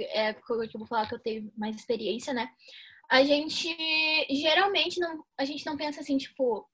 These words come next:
por exemplo, "Vamos ir no asilo fazer, realizar tal ação." Várias pessoas acabam vindo até nós nos pedir, solicitar ajuda, tipo, por exemplo, "Ah, a gente precisa", um breve exemplo, de uma arrecadação de livros,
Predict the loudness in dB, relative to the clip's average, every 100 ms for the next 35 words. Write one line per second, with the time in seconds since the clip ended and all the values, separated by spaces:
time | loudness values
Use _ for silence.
0 | 2 6 6 6 2 0 -8 -14 -10 -10
1 | 4 8 8 6 2 0 2 2 0 -6
2 | -2 4 6 6 4 0 0 0 0 0
3 | 0 2 2 2 0 0 0 2 4 4
4 | 2 4 8 8 6 4 4 2 4 2
5 | 2 0 0 0 6 8 8 4 0 4
6 | 8 8 8 2 -14 _ _ 2 4 6
7 | 6 6 2 2 2 2 2 2 0 2
8 | 2 0 0 -2 -2 -4 -2 -2 2 0
9 | 2 0 2 4 4 2 2 2 2 0
10 | 4 4 4 0 -4 -8 -2 0 -2 -4
11 | _ _ _ _ _ -2 2 6 6 6
12 | 2 -2 -18 -20 0 4 6 4 2 2
13 | 2 2 2 0 0 4 4 4 2 0
14 | -4 -10 -12